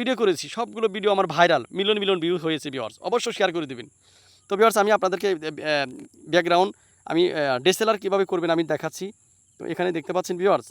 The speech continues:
এই যে ফিল্টার, এখানে আপনি ক্লিক করে দিবেন। আমি ক্লিক করে দিলাম। <clears throat> ক্লিক করে দেওয়ার পরে ভিউয়ার্স, এখানে লেখা আছে আই ইফেক্ট, এখানে আপনি ক্লিক করে দিবেন। আমি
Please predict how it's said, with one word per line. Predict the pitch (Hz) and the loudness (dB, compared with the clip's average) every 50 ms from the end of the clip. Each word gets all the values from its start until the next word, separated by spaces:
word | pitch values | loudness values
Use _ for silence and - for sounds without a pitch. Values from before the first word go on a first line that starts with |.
| - _ - | -18 _ -12
এই | 156 151 | -12 -12
যে | 143 - _ _ - | -12 -14 _ _ -4
ফিল্টার, | - 185 185 180 180 151 127 147 | -4 -4 0 2 2 2 2 2
এখানে | - 165 160 160 | 0 -2 -2 -2
আপনি | 156 165 151 - | -4 -8 -8 -6
ক্লিক | 185 180 185 - - | -6 -6 -4 -2 -2
করে | 202 202 180 | -2 -2 -2
দিবেন। | 208 208 240 277 - _ _ _ _ _ _ _ _ - | -2 -2 -2 -4 -6 _ _ _ _ _ _ _ _ 0
আমি | 185 190 - | 0 0 0
ক্লিক | 208 190 185 - - | 0 -2 -2 -2 -2
করে | - 143 117 | -2 -2 -4
দিলাম। | 107 98 - - _ _ - | -6 -10 -12 -14 _ _ -6
<clears throat> | 180 196 175 - _ _ _ _ _ _ _ _ _ _ _ _ _ _ _ _ - - - _ _ _ _ _ _ _ _ | -4 -4 -4 -6 _ _ _ _ _ _ _ _ _ _ _ _ _ _ _ _ -20 -20 -20 _ _ _ _ _ _ _ _
ক্লিক | 196 208 202 226 | -8 -2 0 2
করে | 226 202 | 4 4
দেওয়ার | 226 214 190 | 4 4 6
পরে | 220 208 202 190 | 6 6 8 8
ভিউয়ার্স, | 208 202 185 - 196 | 8 8 8 6 2
এখানে | 190 196 196 196 180 | 0 2 2 2 2
লেখা | 170 - 180 170 - | 2 2 2 2 2
আছে | - 175 175 - - - _ _ _ _ _ _ _ _ _ _ - 170 175 | 2 -2 -2 -4 -6 -10 _ _ _ _ _ _ _ _ _ _ 6 10 10
আই | 170 170 170 165 165 | 10 10 8 4 0
ইফেক্ট, | 143 - - 147 123 - - - - _ _ _ _ _ _ _ _ _ _ - 147 | -6 -6 -6 -6 -6 -8 -10 -18 -20 _ _ _ _ _ _ _ _ _ _ -12 -10
এখানে | 143 - 156 160 156 | -6 -2 -2 -2 -2
আপনি | - 170 160 - | -2 -6 -10 -6
ক্লিক | 165 170 160 - | -6 -8 -2 0
করে | 190 190 165 180 | 0 2 2 2
দিবেন। | 180 214 247 294 - _ _ _ _ _ _ _ _ _ _ _ _ _ _ _ _ _ - 143 | 0 0 -2 -4 -8 _ _ _ _ _ _ _ _ _ _ _ _ _ _ _ _ _ -2 2
আমি | 156 170 | 2 2